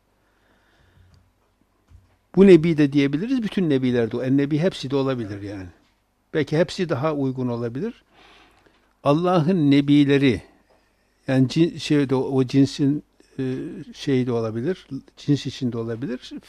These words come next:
bir ferd içinde olabilir. Ama cins için düşüne-, düşünsek de, ferd için de düşünsek mana değişmez.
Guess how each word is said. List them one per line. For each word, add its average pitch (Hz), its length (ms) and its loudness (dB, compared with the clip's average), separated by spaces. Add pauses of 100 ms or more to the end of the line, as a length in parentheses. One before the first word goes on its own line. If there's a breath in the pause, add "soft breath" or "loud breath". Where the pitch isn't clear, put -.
(120)
bir 190 100 0
ferd 147 260 -4
içinde 113 320 -12
olabilir. 113 400 -14 (1300 soft breath)
Ama 185 220 0
cins 208 280 0
için 147 440 -6
düşüne-, 135 420 -8 (180)
düşünsek 139 520 -10
de, 123 80 -10
ferd 175 260 -4
için 135 240 -8
de 131 80 -2
düşünsek 139 440 -10
mana 165 280 -6
değişmez. 131 540 -8